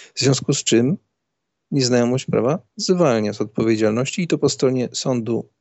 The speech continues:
leży, y, interes, żeby udowodnił tej osobie, że ona zna to prawo. To jest raz. A jeżeli już tak jest, że nieznajomość prawa nie zna-, nie, nie,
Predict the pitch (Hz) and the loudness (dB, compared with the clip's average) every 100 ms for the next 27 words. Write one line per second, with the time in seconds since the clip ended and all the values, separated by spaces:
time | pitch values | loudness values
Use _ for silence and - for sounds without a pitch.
0 | _ _ _ _ 123 117 110 107 101 - | _ _ _ _ 0 2 2 0 -2 -4
1 | - - 110 113 110 - - 123 110 113 | -12 -6 -2 -2 -2 -4 -2 0 2 4
2 | 110 110 110 110 127 120 110 120 101 107 | 2 0 -2 -2 0 2 2 2 -2 -8
3 | 104 107 104 - 104 107 104 104 101 95 | -6 -6 -6 -8 -4 -2 0 0 0 -2
4 | 95 110 - - - - _ - - - | -2 -6 -6 -8 -8 -14 _ -20 -20 -18
5 | - - - _ 131 113 - 104 113 - | -18 -20 -20 _ 2 2 2 0 -4 -4
6 | - 143 151 156 139 - 135 - 110 113 | 0 2 4 4 2 0 -4 0 0 0
7 | 110 110 113 113 113 120 117 117 - 120 | -4 -4 -4 -4 -2 0 0 -2 0 0
8 | 120 120 123 165 - 123 123 117 117 120 | 0 -2 -4 -4 -4 -4 -2 -2 -2 -2
9 | 120 113 113 110 107 | 0 2 2 2 0